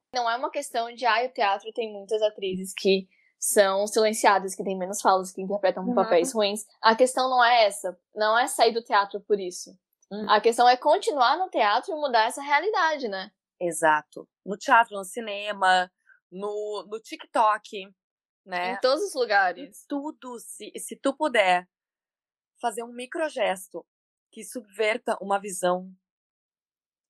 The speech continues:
Speaker 2: é, é já muito bom. E, e isso que tu
Speaker 1: Uhum.
Speaker 2: falou é muito interessante, porque agora eu pensei assim, o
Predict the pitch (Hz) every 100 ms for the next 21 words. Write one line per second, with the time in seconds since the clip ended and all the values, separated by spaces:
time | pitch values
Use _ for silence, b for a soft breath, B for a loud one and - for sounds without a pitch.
0 | - 220 233 233 - 185 196 214 214 -
1 | 190 160 160 _ _ 233 - 226 240 262
2 | 214 190 277 285 277 285 285 285 277 262
3 | 247 240 214 214 240 226 247 - 233